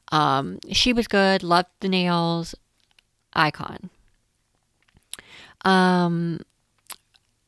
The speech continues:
the Penguin was also a welcome club, <laughs> a welcome, a welcome addition to the club in the movie.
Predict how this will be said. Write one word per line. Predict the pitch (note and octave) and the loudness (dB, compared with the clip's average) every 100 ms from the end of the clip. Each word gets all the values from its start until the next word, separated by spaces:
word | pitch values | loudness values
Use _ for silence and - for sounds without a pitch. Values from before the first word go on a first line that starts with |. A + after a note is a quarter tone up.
| _ _ | _ _
the | D#3+ E3+ | -10 -4
Penguin | - G#3 G#3 A3 | 0 0 0 0
was | G#3+ G3 | 0 0
also | F#3 - F#3 F#3 | -2 2 2 2
a | F3 | 2
welcome | F3 F3+ F#3 | 2 0 -2
club, | F3 F3+ E3+ E3+ E3 E3 D#3+ G#3 - - | -4 0 2 4 2 2 -2 -8 -20 -20
<laughs> | _ _ | _ _
a | E3 - E3 - | -2 0 0 -6
welcome, | D#3 - A#3 C#4 - | -10 -14 -12 -10 0
a | G3+ | 2
welcome | A3 A3 A3 | 4 2 0
addition | G3+ G3 F#3 G3+ F#3 F#3 - - | 0 2 2 2 0 -2 -12 -16
to | - - G#3+ G3 G3 - | -4 0 2 2 0 -4
the | F3 | -4
club | F#3+ - F#3 E3+ F3 E3+ | -4 2 4 4 2 0
in | - E3+ E3+ E3+ | -2 2 2 0
the | E3+ | -2
movie. | E3+ E3+ E3 E3+ E3+ | -2 -2 -2 -4 -6